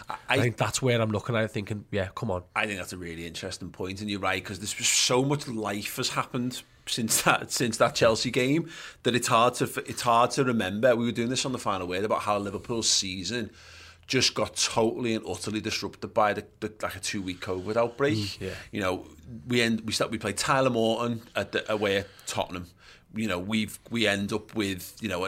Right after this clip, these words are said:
Speaker 1: just mass concerns. Leeds game gets postponed off the back of it, off, off the back of them having issues. We then struggle at, at Leicester. We then play Chelsea, and, and, and as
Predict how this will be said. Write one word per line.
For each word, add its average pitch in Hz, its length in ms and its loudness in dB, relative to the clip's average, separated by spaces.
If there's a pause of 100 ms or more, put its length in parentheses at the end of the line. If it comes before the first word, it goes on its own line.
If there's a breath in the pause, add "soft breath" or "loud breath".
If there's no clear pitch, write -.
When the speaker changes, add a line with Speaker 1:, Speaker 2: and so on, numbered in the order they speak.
(800)
Speaker 1:
just 123 200 -4
mass 113 580 0
concerns. 98 640 0
Leeds 117 340 0
game 110 260 2
gets 101 200 0
postponed 98 640 -2
off 92 180 -2
the 101 80 -10
back 95 220 0
of 92 80 -2
it, 95 100 -2
off, 90 240 -4
off - 140 -6
the 107 60 -6
back 90 160 -4
of 95 100 -8
them 104 220 2
having 95 220 -4
issues. 95 480 -4 (540 loud breath)
We 123 120 -2
then 104 180 2
struggle 104 420 2
at, 78 100 -4
at 104 240 0
Leicester. 101 540 2 (220 loud breath)
We 117 100 0
then 104 160 2
play 101 140 -2
Chelsea, 101 180 -4
and, 104 260 -6
and, 104 220 -4
and 101 200 -4
as 101 120 -6